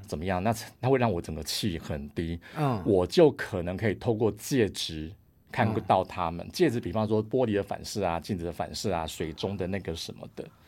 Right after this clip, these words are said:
Speaker 2: 嗯。
Speaker 1: 对。
Speaker 2: 看到灵界的朋友这样子。
Speaker 1: 对，对，对，对，对。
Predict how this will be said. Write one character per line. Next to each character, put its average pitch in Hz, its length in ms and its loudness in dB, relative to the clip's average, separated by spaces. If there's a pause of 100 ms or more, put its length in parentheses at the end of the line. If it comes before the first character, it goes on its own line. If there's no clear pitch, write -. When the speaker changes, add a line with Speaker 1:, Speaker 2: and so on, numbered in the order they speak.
(160)
Speaker 2:
嗯。 120 320 0 (140)
Speaker 1:
对。 87 460 2 (160)
Speaker 2:
看 143 200 0
到 139 120 4
灵 107 260 0
界 113 220 -2
的 92 100 -6
朋 90 300 -6
友 92 200 -6
这 92 120 4
样 87 80 2
子。 90 60 0
Speaker 1:
对， 80 80 -2
对， 78 180 -4
对， 71 100 -10
对， - 80 -14
对。 - 120 -12